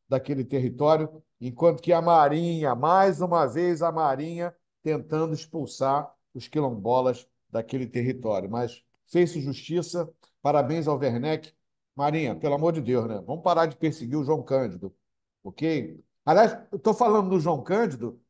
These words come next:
porque o filho do João Cândido, o Candinho, trabalhou sessenta anos aqui na A B I. Foi nosso colega aqui na A B I. Se ap-, se aposentou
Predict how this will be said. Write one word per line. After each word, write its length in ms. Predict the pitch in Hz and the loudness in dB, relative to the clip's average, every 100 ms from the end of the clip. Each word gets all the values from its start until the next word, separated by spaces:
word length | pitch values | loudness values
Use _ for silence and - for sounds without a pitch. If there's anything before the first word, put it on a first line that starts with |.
| _ | _
porque 220 | 151 - | -10 -2
o 80 | 190 | -2
filho 400 | - 202 269 269 | 0 0 2 2
do 100 | 185 | 0
João 240 | 170 156 | 2 0
Cândido, 560 | - 165 208 151 110 104 _ _ - | 2 0 0 -2 -8 -10 _ _ -12
o 120 | 139 | -6
Candinho, 720 | 170 143 113 196 185 95 - _ _ _ _ _ | -2 -2 -2 -2 -2 -6 -10 _ _ _ _ _
trabalhou 460 | 165 165 165 190 | 2 4 6 4
sessenta 640 | 196 214 185 - 240 247 240 | 4 2 0 2 2 2 2
anos 400 | 180 208 226 175 | 2 2 -2 -2
aqui 180 | 175 170 | -4 -4
na 120 | 160 | -4
A 40 | |
B 160 | 139 135 | -2 -2
I. 260 | 120 110 - _ _ _ | -4 -8 -16 _ _ _
Foi 100 | 131 | -4
nosso 280 | 131 160 165 | 0 0 2
colega 480 | 175 156 175 180 147 | 2 6 8 6 2
aqui 160 | - | -2
na 140 | 147 139 | -4 -4
A 40 | |
B 160 | 120 123 | -2 -2
I. 240 | 110 - _ _ | -2 -6 _ _
Se 120 | - | -4
ap-, 320 | 139 - 139 | -4 -2 -4
se 120 | 117 | 0
aposentou 880 | 147 147 160 151 123 160 160 160 160 | -2 2 0 0 -4 0 0 -2 -12